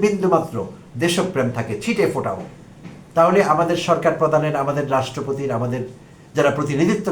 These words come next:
করছেন বিদেশে বাংলাদেশকে, তাদের অর্জন আমাদেরই অর্জন। সেই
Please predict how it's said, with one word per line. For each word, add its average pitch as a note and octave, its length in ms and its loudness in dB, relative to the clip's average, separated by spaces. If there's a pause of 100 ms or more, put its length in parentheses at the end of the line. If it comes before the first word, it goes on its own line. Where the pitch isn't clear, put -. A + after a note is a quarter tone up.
করছেন C#3+ 320 0
বিদেশে A#2+ 340 -2
বাংলাদেশকে, A#2 540 0 (540)
তাদের F3+ 260 4 (120)
অর্জন F#3 280 2
আমাদেরই A#3 320 4
অর্জন। - 220 -4 (960)
সেই G#3+ 160 4